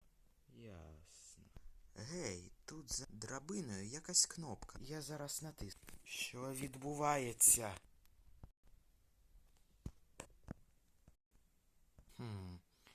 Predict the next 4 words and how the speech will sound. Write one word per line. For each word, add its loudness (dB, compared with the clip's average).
Це, -8
напевно, -12
заплив -6
для -8